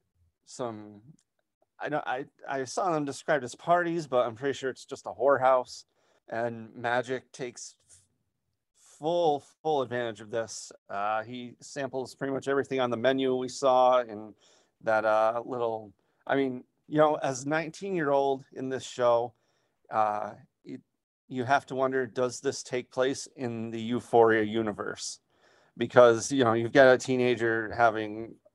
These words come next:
lots of ill-advised sex here, um, in many different positions. Uh, you know, it's played for comedy as he's doing it, cut together with his, uh,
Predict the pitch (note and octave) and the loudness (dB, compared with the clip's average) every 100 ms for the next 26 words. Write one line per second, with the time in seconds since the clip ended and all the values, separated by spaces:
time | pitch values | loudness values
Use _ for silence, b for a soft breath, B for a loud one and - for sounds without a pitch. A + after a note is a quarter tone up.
0 | _ - - _ A2+ A#2 B2 C3+ C#3 A#2+ | _ -20 -20 _ -20 -18 0 6 6 6
1 | B2 A#2 A2+ G2 G#2 G#2 - A2+ F#2+ - | -4 -4 -4 -4 -6 -6 -8 -8 -8 -12
2 | A2 G2 G2+ _ _ _ _ - A2 G#2 | -16 -16 -18 _ _ _ _ -8 -2 0
3 | A2 G#2+ G2+ _ _ _ A2+ G#2 G2+ G2 | 0 -4 -18 _ _ _ -14 -12 -12 -16
4 | _ - B2 C3+ C#3 B2 A#2+ B2+ A#2 G#2 | _ -14 -2 -2 0 0 -2 -4 -8 -8
5 | A2 C3+ B2 - - _ _ _ _ _ | -8 -8 -10 -12 -18 _ _ _ _ _
6 | _ _ _ _ - F#2 F#2+ F#2+ G#2 b | _ _ _ _ -14 -10 -8 -10 -14 b
7 | b b b b - G#2+ G2 F#2 _ _ | b b b b -8 -4 -4 -8 _ _
8 | _ _ - - - _ _ _ _ _ | _ _ -20 -20 -20 _ _ _ _ _
9 | _ _ _ - C3 - - C#3+ C#3 D#3 | _ _ _ -14 -12 -6 2 2 2 -4
10 | - C#3+ C#3 D3 D3 - - A2+ A2+ A2+ | 2 2 2 -2 -6 -10 -4 2 2 2
11 | A#2 - B2+ F#2+ C3 B2+ B2 A#2+ A#2 _ | -2 -8 -12 -6 -4 -2 -2 -6 -8 _
12 | _ _ _ _ - B2+ - - A#2 A2+ | _ _ _ _ 4 4 4 -4 0 2
13 | A2+ A2+ A2+ G#2 A2 F#2+ G#2 G#2+ | 2 0 -2 -2 -8 -4 -2 -2